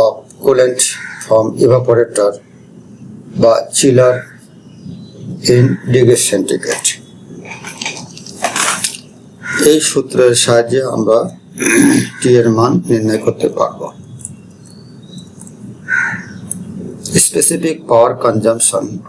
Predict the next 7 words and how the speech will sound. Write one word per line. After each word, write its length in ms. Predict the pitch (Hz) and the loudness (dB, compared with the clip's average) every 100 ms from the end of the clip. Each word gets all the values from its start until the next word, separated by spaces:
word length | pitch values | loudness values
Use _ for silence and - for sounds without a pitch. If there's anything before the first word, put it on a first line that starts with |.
| - - | -12 0
kilowatt 440 | 127 123 120 123 123 | 2 4 4 2 0
per 180 | 113 107 - - - - - - - - - - - | 0 -2 -4 -16 -20 -20 -20 -20 -20 -20 -20 -10 0
ton 200 | 127 123 120 | 2 4 4
of 60 | 117 113 | 4 0
refrigeration 640 | 110 113 104 110 110 - 113 101 | 0 0 2 2 2 0 0 0
বা 80 | 87 - | 0 0
টিআর। 320 | - - - | -4 -2 -4